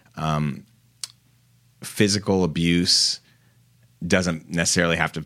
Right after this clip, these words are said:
build up from, like, a, a, a push or a slap. You could get, you, you could be in danger already.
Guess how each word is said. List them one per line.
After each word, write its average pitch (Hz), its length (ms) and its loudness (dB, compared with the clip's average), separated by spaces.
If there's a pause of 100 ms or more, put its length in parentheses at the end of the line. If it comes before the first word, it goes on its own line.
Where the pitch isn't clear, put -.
(140)
build 87 220 2
up 82 200 0
from, 78 360 -2
like, 76 360 -2
a, 80 120 -4 (140)
a, 76 220 0
a 80 60 -4
push - 500 0
or 76 80 0
a 73 60 0
slap. 80 480 0
You 101 140 0
could 107 220 0
get, 87 380 0
you, 92 240 -6
you - 400 0
could 110 160 2
be 95 120 4
in 87 80 2
danger 85 400 2
already. 80 540 -2